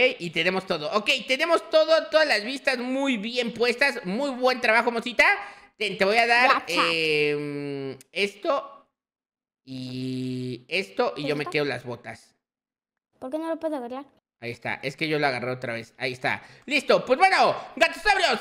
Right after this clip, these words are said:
Speaker 1: el momento de que dejen su manita arriba. Después de que dejen su manita arriba, nosotros estaremos durmiendo para que se haga de noche y así busquemos a Scary Moon. Oye, mocita, ¿qué
Speaker 2: ¿Cómo?
Speaker 1: armita quieres?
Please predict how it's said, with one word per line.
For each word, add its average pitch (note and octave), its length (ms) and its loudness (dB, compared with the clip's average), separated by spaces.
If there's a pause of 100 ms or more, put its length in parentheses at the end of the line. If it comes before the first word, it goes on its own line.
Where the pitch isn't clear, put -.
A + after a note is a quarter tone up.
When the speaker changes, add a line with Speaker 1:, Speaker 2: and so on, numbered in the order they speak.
(160)
Speaker 1:
el B3 80 0
momento C4 340 6
de B3 120 2
que B3+ 120 4
dejen B3 200 4
su C4 80 -4
manita D#4+ 340 2
arriba. G4 220 8 (420)
Después G#3+ 380 4
de D4+ 80 4
que D4 100 4
dejen D4+ 220 4
su D4 80 -2
manita D4+ 320 2
arriba, D4 240 2 (140)
nosotros A3 840 2 (200)
estaremos A#3 680 4
durmiendo C4+ 500 0
para A3 180 4
que G#3 80 -2
se B3+ 120 0
haga B3+ 120 4
de A#3 120 4
noche C4 320 2 (140)
y G#3+ 100 -6
así G3 240 -2
busquemos A#3+ 480 0 (240)
a F#3+ 160 0
Scary B3 400 4
Moon. G#3+ 340 2
Oye, B3+ 240 0
mocita, A3+ 380 -2
¿qué C4+ 160 4 (140)
Speaker 2:
¿Cómo? A3 80 2
Speaker 1:
armita A#3 360 2
quieres? F#3+ 520 0